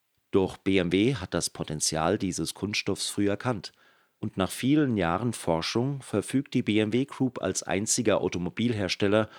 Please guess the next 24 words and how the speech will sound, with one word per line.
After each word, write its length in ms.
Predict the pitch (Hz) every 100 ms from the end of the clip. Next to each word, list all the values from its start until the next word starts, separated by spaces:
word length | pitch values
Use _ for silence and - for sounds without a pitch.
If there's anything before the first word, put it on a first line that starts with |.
| -
über 240 | 131 135
das 280 | 139 139 -
nötige 460 | 101 101 117 113
Know-how 640 | 107 87 76 82 92 135 -
für 160 | 113
die 260 | 107 107 -
industrialisierte 1000 | 104 98 - - 85 85 - 101 104 107
C 220 | - 90
F 120 | 87
K 180 | - 82
Großserienproduktion. 1300 | 98 - 113 117 113 110 85 78 87 82 - 76 80 - _ _ _ _ _ _ _ _ -
Die 220 | 107 95 90
B 180 | 85
M 100 | 90
W 120 | 92 160
Group 400 | - 110 120 -
legt 200 | 107 -
einen 180 | 87
sehr 280 | 87 113 120
großen 520 | - 95 107 - 95
Wert 360 | 82 87 - -
auf 120 | 90
die 120 | -
Nachhaltigkeit. 1000 | 110 92 - 80 78 76 - 80 80 -